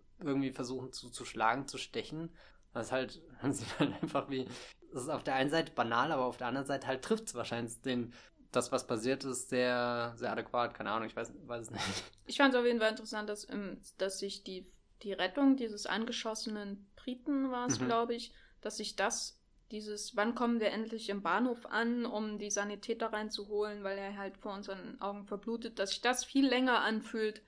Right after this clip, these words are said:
Speaker 2: als
Speaker 1: Als der
Speaker 2: der
Speaker 1: Ange-,
Speaker 2: Kampf
Speaker 1: ja.
Speaker 2: eigentlich. Also das Spektakel an sich ist wirklich sehr kurz und, äh, das ist dem Film auf jeden Fall,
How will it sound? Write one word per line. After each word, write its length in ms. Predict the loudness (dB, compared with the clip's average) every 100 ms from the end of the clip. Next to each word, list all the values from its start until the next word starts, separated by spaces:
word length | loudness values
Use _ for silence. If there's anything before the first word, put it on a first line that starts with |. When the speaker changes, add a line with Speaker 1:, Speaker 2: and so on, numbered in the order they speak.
| -20 -20 _
Speaker 2:
als 220 | 0 2
Speaker 1:
Als 160 | 4 2
der 60 | 4
Speaker 2:
der 80 | 4
Speaker 1:
Ange-, 100 | 6
Speaker 2:
Kampf 300 | 4 4 0
Speaker 1:
ja. 120 | -6 -8 -2
Speaker 2:
eigentlich. 560 | 2 2 0 -4 0
Also 180 | 0 2
das 160 | -2 0
Spektakel 600 | -2 -2 2 2 4 0
an 180 | 0
sich 240 | -2 -2 -2
ist 140 | -4
wirklich 280 | -6 -6 -8
sehr 320 | -2 0 0 -2
kurz 520 | 2 2 2 -4 -16 _ _
und, 500 | -2 -2 -2 -6 -8
äh, 340 | -6 -4 -4 -8 -14 _
das 180 | -2 0
ist 180 | 0 0
dem 160 | 0 2
Film 160 | 2
auf 120 | 2 2
jeden 180 | -2
Fall, 420 | -4 -2 0 0